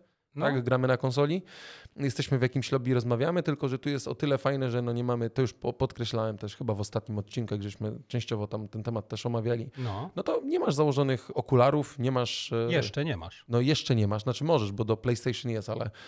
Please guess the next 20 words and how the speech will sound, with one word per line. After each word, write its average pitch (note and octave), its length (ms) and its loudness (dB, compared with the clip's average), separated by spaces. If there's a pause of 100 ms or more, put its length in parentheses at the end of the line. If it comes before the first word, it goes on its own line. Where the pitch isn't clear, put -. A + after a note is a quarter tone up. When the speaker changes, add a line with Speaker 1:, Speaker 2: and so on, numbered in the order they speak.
(200)
Speaker 2:
ja, B2+ 100 2
mi C#3+ 300 2
błędnik, A2 400 4
że G#2 100 0
tak A2 160 -6
powiem, G#2+ 260 -2
szwankował. G#2+ 520 -4
Ale F#3+ 140 2
generalnie F#3 520 2
jak D3+ 140 2
Speaker 1:
No D3 80 0
ale F3 80 4
Speaker 2:
chcesz, G3 80 4
Speaker 1:
zrobią E3+ 140 10
Speaker 2:
kończysz, F3 200 8
Speaker 1:
zaraz C#3 180 6
Speaker 2:
wyłączasz C#3+ 420 6
i C3+ 140 2 (220)
pozamiatane, G#2+ 560 -2
nie? C#3 140 -4